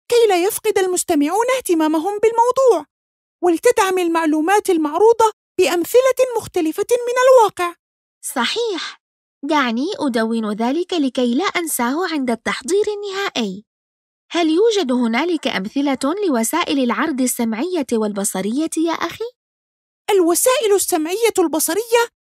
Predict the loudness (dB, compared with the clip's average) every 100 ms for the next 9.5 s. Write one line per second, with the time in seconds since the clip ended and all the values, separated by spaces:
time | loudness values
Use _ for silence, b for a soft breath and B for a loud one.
0 | _ 0 0 2 0 2 2 2 0 0
1 | 0 -2 -2 -2 -2 -4 -2 -2 -2 0
2 | 0 0 -2 -4 0 4 4 4 -2 _
3 | 2 4 4 0 -4 -2 0 0 0 -2
4 | -4 -10 _ _ _ -4 0 2 0 2
5 | 0 2 0 2 0 0 -2 -2 -4 -4
6 | -2 0 2 2 2 -2 _ -4 0 0
7 | 0 0 0 0 0 -2 -2 -4 -2 -2
8 | -2 -2 -2 -4 -2 -4 -2 0 2 2
9 | 2 0 0 -2 -4